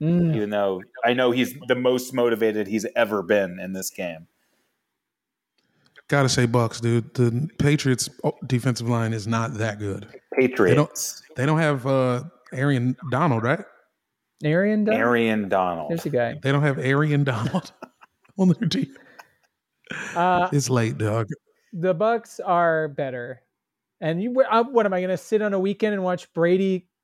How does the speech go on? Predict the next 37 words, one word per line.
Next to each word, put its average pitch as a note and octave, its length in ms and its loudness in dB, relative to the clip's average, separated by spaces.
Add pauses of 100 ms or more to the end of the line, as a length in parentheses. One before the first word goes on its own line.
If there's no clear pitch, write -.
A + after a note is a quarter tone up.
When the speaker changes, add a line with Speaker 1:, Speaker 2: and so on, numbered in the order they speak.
(160)
Speaker 1:
cut G3 260 2
a G3 80 2
team F#3 400 -2
to D#3+ 120 -2
sh-, - 220 -12
smithereens F#3 1000 -2 (300)
just F#3+ 240 -2
because F3 200 2
he E3 140 2
wills E3+ 460 2
it G3 260 2 (460)
through F3 140 4
his D3+ 200 0 (220)
pact F3+ 340 0
with F3+ 140 -6
Satan G#3+ 560 -2
and E3 260 -6
fucking E3+ 580 0 (640)
also G3+ 640 2
lose F#3+ 400 0
in F#3 80 -2
our E3+ 140 2
picks? G#3 460 -2
No, C3+ 200 -4
I'm D#3 100 -6
not F#3+ 160 2
watching D#3 340 -2
that C3+ 180 -4
and C3 120 -10
losing B2+ 400 -8 (460)
any F#3+ 300 4
of C3 120 0
our B2 140 0
picks. A#2+ 380 -6
I'm D3+ 100 -6
picking D#3+ 420 -2 (280)
Brady. E3 600 2